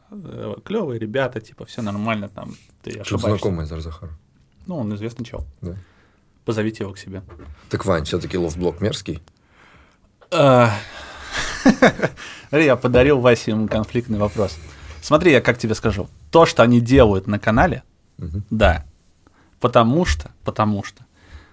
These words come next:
Speaker 1: я, а, смотрю на это и не понимаю, как такое качество контента может соответствовать той аудитории, которая на них подписана.
Speaker 2: Мгм.
Speaker 1: Но,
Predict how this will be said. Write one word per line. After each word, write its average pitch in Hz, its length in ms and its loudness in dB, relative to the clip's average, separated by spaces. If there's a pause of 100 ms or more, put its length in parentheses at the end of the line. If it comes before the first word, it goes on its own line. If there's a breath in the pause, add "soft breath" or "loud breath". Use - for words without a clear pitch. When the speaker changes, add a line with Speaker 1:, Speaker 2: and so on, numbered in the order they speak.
(140 soft breath)
Speaker 1:
я, 127 280 6 (220)
а, 113 300 2 (440)
смотрю 135 480 2
на 123 180 4
это - 180 -4
и 120 120 -2
не 135 140 2
понимаю, 127 500 -2
как - 240 -2 (320 soft breath)
такое 120 280 -2
качество - 360 -2
контента 185 540 0
может 117 240 0
соответствовать 113 540 -6
той 113 140 0
аудитории, 110 480 -2
которая 117 320 -4
на 104 80 -6
них 107 160 -8
подписана. - 380 -16 (300)
Speaker 2:
Мгм. 82 100 -8 (1400 loud breath)
Speaker 1:
Но, 143 380 6